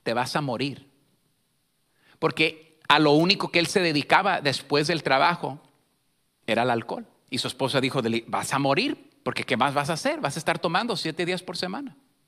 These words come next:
Fue a Puerto Rico a un funeral de un familiar y la familia de él en Puerto Rico le dijo, "Milton, tú tienes que parar de tomar." Dice, "Freddy, lo mejor que, que yo sabía cómo", dice, "mi madre oró por mí toda mi vida.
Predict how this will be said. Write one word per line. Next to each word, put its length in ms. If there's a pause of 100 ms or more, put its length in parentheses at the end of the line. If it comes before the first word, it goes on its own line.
(840)
Fue 140
a 60
Puerto 280
Rico 320
a 40
un 100
funeral 500
de 100
un 340
familiar 840 (420)
y 80
la 80
familia 440
de 120
él 80
en 100
Puerto 260
Rico 200
le 80
dijo, 140
"Milton, 260
tú 120
tienes 260
que 100
parar 280
de 80
tomar." 340 (720)
Dice, 180
"Freddy, 240
lo 120
mejor 340
que, 400
que 100
yo 140
sabía 360
cómo", 240
dice, 220
"mi 140
madre 320
oró 240
por 140
mí 140
toda 300
mi 140
vida. 280